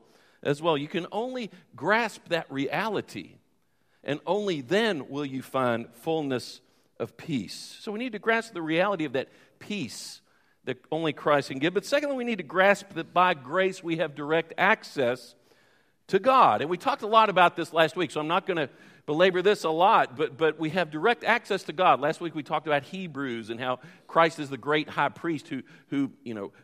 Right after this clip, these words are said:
breaks open the, te-, the, the curtain of the temple, and, and we now have direct access to God because of Christ. But let's look at verse two here, the first part of it. "Because of our faith, Christ has brought us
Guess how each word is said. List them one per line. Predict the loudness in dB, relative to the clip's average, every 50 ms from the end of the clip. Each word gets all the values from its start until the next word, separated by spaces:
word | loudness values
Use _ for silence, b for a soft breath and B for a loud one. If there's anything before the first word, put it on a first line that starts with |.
| b _ _
breaks | -4 2 2 4 4 4 4
open | 4 4 4 4 0 -2
the, | -2 -4
te-, | -4 -4 -4 -4 -4 -4
the, | -4 -4 -4
the | -2 -4
curtain | -4 -4 -6 -6 -6 -8 -10 -12 B B B B B
of | -6 -4 -4
the | -4 -6
temple, | -6 -6 -6 -6 -4 -4 -4 -4 -2
and, | -2 -4 -4 -6
and | -8 -8
we | -6 -6
now | -6 -4
have | -4 -6 -6 -6
direct | -2 0 2 2 0 0 -4
access | -4 -4 -4 -4 -8 -6 -4 -4 -4 -4 -8
to | -14 -16 -14 -12 -12 -10 -4
God | 0 0 2 2 2 0 -2 B B B B B -8
because | -8 -2 0 0 0 0
of | -2 -6 -8
Christ. | -8 -6 -2 -2 -2 -2 -2 -6 -10 -12
But | -10 -8
let's | -8 -8 -8
look | -10 -12 -12
at | -8
verse | -4 -4 -2 -2 -4 -6 -12 b b b b _
two | -14 -10 -8 -8 -8
here, | -8 -8 -8 -8 -8 -10 -12 -14 _ _ _ _ _ _ _ _ _ _ _ _ _ _ -12
the | -6
first | -2 0 0 0 -2 -4
part | -2 0 0 2 0
of | 0 -2
it. | -4 -6
"Because | -8 -4 -2 -2 -2 -2 -2
of | 0
our | 0 0 0
faith, | 0 0 0 0 0 -2 -4 -8
Christ | -6 0 0 0 0 0 -2
has | -6 -8 -8
brought | -10 -2 0 2 2 2 2 -2
us | -6 -8 -8